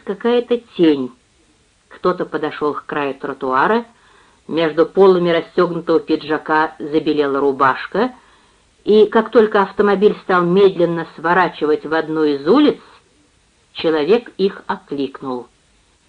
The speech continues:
Байерт затормозил, и человек, приминая белёсую пыль, подошёл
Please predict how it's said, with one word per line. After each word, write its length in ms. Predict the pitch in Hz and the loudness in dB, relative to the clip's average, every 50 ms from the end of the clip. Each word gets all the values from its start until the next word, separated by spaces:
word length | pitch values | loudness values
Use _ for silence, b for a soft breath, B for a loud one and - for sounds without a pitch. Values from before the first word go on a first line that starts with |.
| _ _ _ _ _ _ _ _ _ _ 147 | _ _ _ _ _ _ _ _ _ _ -2
Байерт 540 | 139 165 165 156 147 139 - - - - - _ | 0 2 2 2 0 -2 -4 -10 -18 -20 -14 _
затормозил, 840 | 170 160 156 151 - 147 147 143 143 135 - 143 139 185 247 254 247 - _ _ _ _ _ _ _ _ _ _ _ _ _ _ _ - | -6 -6 -6 -6 -6 -8 -6 -6 -6 -6 -2 0 2 2 2 2 -2 -8 _ _ _ _ _ _ _ _ _ _ _ _ _ _ _ -6
и 120 | 156 160 | -6 -6
человек, 720 | - - 170 165 165 160 185 233 262 254 - - - - _ | -2 -2 0 2 2 4 4 4 2 2 -4 -14 -16 -16 _
приминая 640 | - 175 185 196 196 196 196 202 208 208 202 196 185 | -2 2 2 4 4 4 2 2 0 0 0 -2 -2
белёсую 680 | 160 156 185 180 185 185 175 180 - 185 175 165 160 - | 0 2 2 2 2 0 0 -2 -2 -2 -2 -2 -2 -4
пыль, 380 | _ - 226 233 226 220 226 | _ 2 2 2 2 -2 -4
подошёл 800 | _ 180 170 160 165 156 - - - 175 180 220 254 262 254 b | _ -4 -4 -2 -2 -4 -6 -8 -4 2 2 4 2 2 -2 b